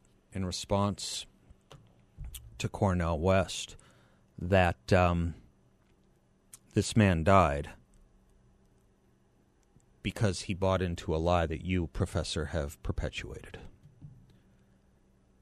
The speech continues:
And "this man died," the way Cornel West puts it, is far too passive. He killed himself.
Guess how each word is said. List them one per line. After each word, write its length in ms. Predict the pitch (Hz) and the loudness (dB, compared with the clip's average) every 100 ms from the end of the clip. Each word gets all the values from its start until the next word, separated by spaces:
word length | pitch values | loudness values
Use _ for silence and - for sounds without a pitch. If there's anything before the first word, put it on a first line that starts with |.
| _ _ _ _ _ _ _ _ _ _ _ _ _ - | _ _ _ _ _ _ _ _ _ _ _ _ _ -4
And 200 | 123 110 | 0 4
"this 280 | 175 - 165 | 4 4 6
man 300 | 156 135 101 | 6 6 8
died," 480 | 117 120 95 76 82 | 8 10 8 4 -2
the 100 | 92 | 2
way 160 | 101 | 2
Cornel 460 | - - 107 95 90 | 2 4 6 6 6
West 360 | 92 87 - - | 6 4 -2 2
puts 340 | 120 - - | 2 2 -4
it, 180 | - - - _ _ _ _ _ _ _ _ | -10 -14 -20 _ _ _ _ _ _ _ _
is 160 | - - | -4 -2
far 240 | - 113 | 4 4
too 160 | 92 98 | 4 0
passive. 520 | - 92 78 - - | 0 0 0 -6 -10
He 100 | 104 | -6
killed 260 | - 120 - | 2 2 2
himself. 640 | 82 - 98 50 - | -6 -2 -2 -2 -8